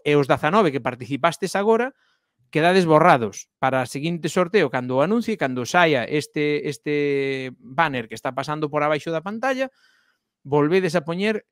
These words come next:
"quero agasallo", vai ser o cancelo do día, o "quero agasallo", o cancelo das vinte e catro horas.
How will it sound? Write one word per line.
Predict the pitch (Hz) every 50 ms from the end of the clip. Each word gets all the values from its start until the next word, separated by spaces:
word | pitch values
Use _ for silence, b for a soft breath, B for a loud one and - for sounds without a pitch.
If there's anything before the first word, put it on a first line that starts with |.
| _ _ -
"quero | - 202 202 190 170
agasallo", | 147 131 127 110 - - 123 104 98 92 95 110
vai | 135 170 160
ser | - - 185 175
o | 151 -
cancelo | 156 151 156 - 190 190 180 160 139
do | 135 127 127
día, | 131 123 107 98 107 117
o | 120 123
"quero | 110 156 156 156 143
agasallo", | 135 120 - - 127 110 104 101 101 117
o | 135 131 -
cancelo | 139 131 131 - 202 196 202 190
das | 170 143 131
vinte | 131 143 139 135 127 131
e | 120
catro | 156 139 - 123 117 107
horas. | 98 - - -